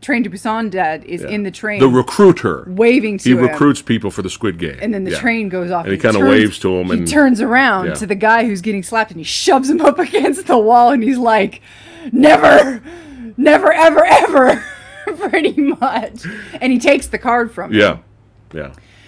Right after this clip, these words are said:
Speaker 1: So
Speaker 2: He's like, "What are you doing?" I mean, the guy doesn't know.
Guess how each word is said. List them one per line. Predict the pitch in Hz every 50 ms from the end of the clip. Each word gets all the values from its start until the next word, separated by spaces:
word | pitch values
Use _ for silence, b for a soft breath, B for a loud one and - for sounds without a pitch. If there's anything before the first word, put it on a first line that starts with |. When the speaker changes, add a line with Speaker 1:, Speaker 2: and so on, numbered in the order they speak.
| b b b b _
Speaker 1:
So | - - - 233 226 214 214 202
Speaker 2:
He's | 190 104 117
like, | 117 113 107
"What | 120 175
are | 202
you | 170 -
doing?" | - 214 208 202 190 170
I | 156
mean, | 156 175 175
the | 196
guy | 208 320 320 294
doesn't | 240 156 131 117 104 101
know. | 95 87 82 92